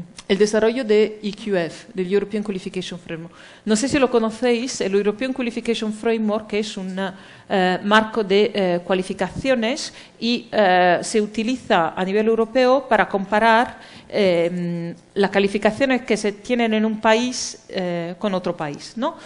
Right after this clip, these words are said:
Por ejemplo, si yo tengo una laurea italiana, ¿qué quiere decir esto cuando me voy a,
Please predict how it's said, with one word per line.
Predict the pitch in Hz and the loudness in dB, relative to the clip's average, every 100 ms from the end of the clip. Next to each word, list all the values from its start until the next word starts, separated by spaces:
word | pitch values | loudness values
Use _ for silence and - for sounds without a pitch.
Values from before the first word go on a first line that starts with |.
| - - | -20 -8
Por | 202 | -4
ejemplo, | 196 240 214 165 | -2 -2 -2 -4
si | 160 196 | -4 -2
yo | 220 | 0
tengo | 233 226 | 0 0
una | 196 175 | 2 6
laurea | 214 220 202 202 220 | 6 6 4 2 2
italiana, | 214 175 214 226 220 294 - - | 2 0 2 2 0 -2 -6 -12
¿qué | 202 | -6
quiere | 196 220 | 2 4
decir | 220 196 220 202 | 4 4 2 0
esto | 208 240 | 0 -4
cuando | 220 185 180 | -4 -2 -2
me | 175 | -2
voy | 190 196 | 0 2
a, | 180 175 170 170 | 2 2 0 -2